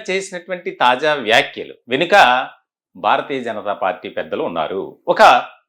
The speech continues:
వార్నింగ్, ముందస్తు హెచ్చరికలాగా తెలుగుదేశం పార్టీకి ఇచ్చారు. ప్రధానంగా తెలుగుదేశం పార్టీ వారి టార్గెట్,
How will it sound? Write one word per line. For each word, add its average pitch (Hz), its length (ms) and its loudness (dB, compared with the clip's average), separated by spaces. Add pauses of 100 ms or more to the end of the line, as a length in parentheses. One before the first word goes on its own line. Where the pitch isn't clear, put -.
(760)
వార్నింగ్, 185 400 4 (960)
ముందస్తు 202 800 2
హెచ్చరికలాగా 123 1040 2 (800)
తెలుగుదేశం 123 460 0
పార్టీకి 107 460 0
ఇచ్చారు. 80 340 -8 (220)
ప్రధానంగా 180 500 6 (280)
తెలుగుదేశం 175 400 -4
పార్టీ 165 320 2
వారి 180 180 2
టార్గెట్, 180 420 2